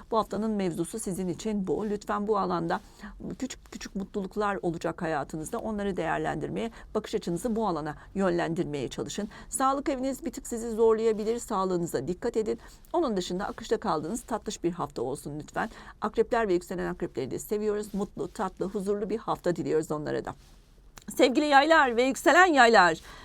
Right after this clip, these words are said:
minnoşlar, canlar, bu hafta sizin için harika bir hafta. Niye? Çünkü siz aşık oluyorsunuz. Yepyeni bir aşk kapınızı çalıyor. Aşk eviniz bu kadar hareketliyken, kariyerde iyiyken, e, bir tık, e, bir tık aileyle,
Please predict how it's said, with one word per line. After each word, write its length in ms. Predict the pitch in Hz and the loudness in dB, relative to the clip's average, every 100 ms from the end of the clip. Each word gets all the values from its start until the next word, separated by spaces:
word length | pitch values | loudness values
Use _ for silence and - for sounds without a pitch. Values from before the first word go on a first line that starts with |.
| - | -6
minnoşlar, 680 | 226 269 269 262 294 302 247 | 0 2 2 2 4 4 6
canlar, 460 | 240 226 226 226 339 - - - | 6 6 6 4 2 -4 -8 6
bu 80 | 262 | 8
hafta 240 | 233 262 | 8 4
sizin 220 | 277 220 | 2 0
için 180 | 208 381 | 2 0
harika 520 | 285 359 285 269 262 | 2 2 2 2 2
bir 60 | 185 | 4
hafta. 240 | 170 - | 2 4
Niye? 420 | 294 254 262 190 349 | 4 6 4 2 0
Çünkü 300 | 240 220 254 | -2 -2 -2
siz 340 | - 226 - - | -2 -2 -4 -2
aşık 400 | 170 180 - - | 0 0 -4 0
oluyorsunuz. 560 | 254 190 185 175 165 | 4 4 2 -2 -2
Yepyeni 440 | 240 359 214 190 202 | -2 -2 0 0 0
bir 280 | 202 254 - | -2 -2 -4
aşk 360 | - 208 - - | -2 -2 -2 -4
kapınızı 440 | 185 175 170 190 | -4 -2 -4 -4
çalıyor. 480 | - - - - - - - - - | -6 -6 -2 -2 -2 -6 -12 -8 -4
Aşk 240 | 311 - | -2 0
eviniz 320 | 208 202 - | -2 -2 -4
bu 60 | 202 | -6
kadar 280 | 208 202 214 | -2 -2 -2
hareketliyken, 1080 | 185 180 190 180 202 226 - 202 208 190 | -2 -2 -4 -4 -2 -2 -2 -2 0 -2
kariyerde 640 | - 196 190 180 170 202 | -2 -2 0 2 0 -2
iyiyken, 800 | - 175 196 202 - 196 202 180 - - - - | -2 -2 -2 -4 0 2 2 2 -4 -16 -18 -10
e, 80 | - | -10
bir 60 | - | -2
tık, 240 | 359 - | -2 0
e, 160 | - - | -2 0
bir 100 | 466 | -2
tık 280 | - - - | -2 -4 -2
aileyle, 640 | 247 262 262 277 214 156 | 2 2 2 2 4 2